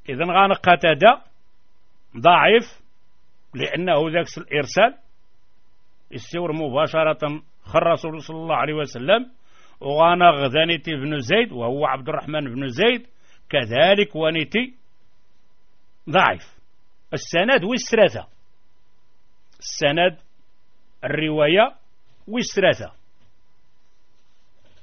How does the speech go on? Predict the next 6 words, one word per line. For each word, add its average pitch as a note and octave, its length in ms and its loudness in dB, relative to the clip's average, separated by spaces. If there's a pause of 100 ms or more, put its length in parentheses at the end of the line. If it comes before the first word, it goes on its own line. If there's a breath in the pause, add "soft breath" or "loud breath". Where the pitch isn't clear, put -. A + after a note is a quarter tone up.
(920)
عن B3+ 240 2
ابن B3 160 0
عمر F#3+ 440 0 (400)
زانيتي E3+ 680 -4 (380)
الرواية F#3 460 0
والسرثة. G3+ 680 0